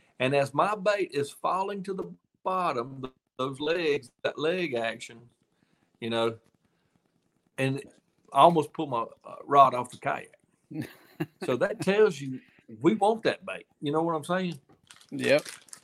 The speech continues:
Speaker 1: And, uh, <clears throat> you know, I've shared that a lot, but there's not many people that's ever tried that. <laughs>
Speaker 2: Mm.
Speaker 1: And I'm not just
Speaker 2: I
Speaker 1: selling you that. I'm just, you know, you don't even have to buy our spinnerbait. But I promise you,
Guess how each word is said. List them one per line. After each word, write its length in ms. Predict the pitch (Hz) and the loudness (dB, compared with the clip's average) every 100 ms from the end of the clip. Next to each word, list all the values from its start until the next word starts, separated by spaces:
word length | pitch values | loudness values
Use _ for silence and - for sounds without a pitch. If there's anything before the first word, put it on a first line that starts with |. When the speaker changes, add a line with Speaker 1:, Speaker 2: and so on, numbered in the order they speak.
| - | -14
Speaker 1:
And, 220 | 117 117 110 | -10 -4 -4
uh, 140 | 110 - - _ | -4 -8 -20 _
<clears throat> 320 | _ - - | _ -20 -2
you 460 | - - - - 190 | 2 2 0 -2 2
know, 80 | 233 | 4
I've 160 | 233 | 4
shared 300 | - 202 190 | 2 -4 -2
that 80 | 131 | -2
a 40 | 120 | -2
lot, 380 | 120 139 117 - | -2 -4 -6 -14
but 120 | - - | -20 -12
there's 200 | 151 160 | -10 -6
not 220 | 147 123 | -6 -6
many 120 | 131 | -12
people 220 | 147 110 107 - | -8 -10 -10 -12
that's 100 | 120 | -12
ever 100 | 139 | -10
tried 340 | - 135 127 - | -6 -6 -6 -12
that. 180 | 64 - _ _ _ - | -16 -18 _ _ _ -10
<laughs> 400 | - - 196 - 160 - | -4 0 0 0 -6 -4
Speaker 2:
Mm. 140 | 135 - 156 - 151 - - - - - - - - - 127 | -6 -6 -10 -10 -16 -14 -16 -14 -18 -14 -16 -14 -8 -8 -2
Speaker 1:
And 120 | 190 170 | 8 10
I'm 160 | 180 | 10
not 220 | 175 143 | 8 4
just 140 | 139 139 | 0 -4
Speaker 2:
I 40 | |
Speaker 1:
selling 300 | 151 131 127 | -2 -2 -4
you 80 | 123 | -8
that. 240 | 127 139 147 | -6 -4 -6
I'm 140 | 151 | -6
just, 280 | 170 156 - _ _ _ _ _ _ | -8 -8 -14 _ _ _ _ _ _
you 100 | 135 | -6
know, 100 | 127 | -4
you 220 | 123 143 | -4 -4
don't 160 | 185 151 | -4 -4
even 180 | 147 151 | -2 -4
have 100 | 143 | -4
to 60 | |
buy 200 | 139 147 | -2 0
our 120 | 151 165 | 0 -2
spinnerbait. 480 | - 196 160 110 92 | -8 -10 -8 -8 -8
But 80 | 104 | -6
I 100 | 127 | -6
promise 480 | - 143 170 156 - | -4 -4 -4 -10 -16
you, 200 | 120 | -16